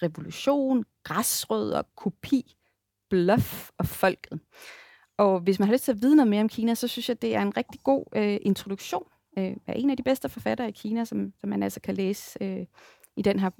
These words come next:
bog. Sådan rimelig sådan let og, og hurtigt læst, men alligevel med masser af kød på og substans, af den tidligere tandlæge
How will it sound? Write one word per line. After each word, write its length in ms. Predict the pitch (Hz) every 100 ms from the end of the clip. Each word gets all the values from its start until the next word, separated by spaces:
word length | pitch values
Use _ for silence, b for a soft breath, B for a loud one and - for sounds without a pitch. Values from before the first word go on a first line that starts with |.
| -
bog. 220 | 190 -
Sådan 180 | - 196
rimelig 260 | 208 214
sådan 240 | 214 185 185 -
let 360 | 196 220 - - -
og, 140 | 180 -
og 100 | -
hurtigt 420 | 175 240 285 247 233
læst, 420 | 262 - - -
men 100 | 202
alligevel 340 | 196 214 208
med 100 | 196
masser 320 | 190 196 - - - _ -
af 100 | -
kød 180 | 202
på 180 | 202 190
og 80 | -
substans, 640 | - - 196 - - - - b b b b b _
af 80 | 190
den 100 | 180
tidligere 380 | - 190 196
tandlæge 640 | 196 - 226 262 196 -